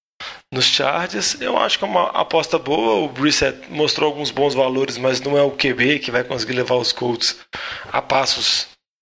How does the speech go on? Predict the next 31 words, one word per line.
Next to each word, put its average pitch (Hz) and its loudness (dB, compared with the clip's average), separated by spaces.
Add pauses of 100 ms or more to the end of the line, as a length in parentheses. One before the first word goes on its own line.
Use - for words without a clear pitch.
(200)
mais 127 2
adiante 135 2
na - 0
pós-temporada, 135 0
nada 131 0
do 139 -4
tipo. 160 2 (540)
E - 0
eu 180 6
acho 196 0
que - -8
o 214 -4
Rivers 180 2
jogando 147 2
atrás 143 0
de 135 -10
uma 143 0
excelente 151 2
linha 165 2
ofensiva 139 0
que 135 -6
os 123 0
Colts 139 2
têm, 143 2
com 143 -8
um 131 -4
jogo 131 0
terrestre 131 0
bem 147 0
estabelecido, 135 0 (680)
talvez 156 2